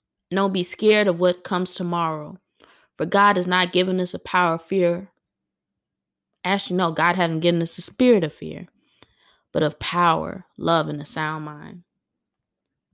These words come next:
So keep on fighting, y'all. Keep on fighting. St-, you know, don't be afraid to let people know, "I'm somebody.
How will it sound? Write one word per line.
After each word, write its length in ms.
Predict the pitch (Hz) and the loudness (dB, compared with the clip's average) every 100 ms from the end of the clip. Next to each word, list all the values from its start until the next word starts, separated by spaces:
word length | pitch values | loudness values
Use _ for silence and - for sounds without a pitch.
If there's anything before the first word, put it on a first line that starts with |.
| _ _ | _ _
So 340 | - 214 202 208 _ | -4 0 0 -2 _
keep 260 | - 359 | 2 2
on 220 | 349 330 302 | 4 2 2
fighting, 420 | 262 240 190 170 | 2 4 4 2
y'all. 460 | 165 160 156 160 - _ _ _ _ _ _ _ _ - | -2 -4 -6 -10 -16 _ _ _ _ _ _ _ _ -4
Keep 180 | 294 | 0
on 240 | 269 233 208 | 2 0 0
fighting. 340 | 190 185 160 | 0 0 0
St-, 500 | 165 - - - - | -4 -6 -6 -8 -6
you 60 | 254 | 0
know, 100 | 254 | 2
don't 200 | 285 311 | 4 2
be 160 | 302 | 4
afraid 320 | 277 269 254 254 | 2 4 4 4
to 60 | |
let 240 | 233 226 226 | 2 0 0
people 260 | 269 226 | -2 0
know, 100 | 240 | 0
"I'm 240 | 220 233 359 | 2 2 0
somebody. 840 | - 254 240 175 160 151 147 147 | 0 2 2 0 -2 -4 -8 -12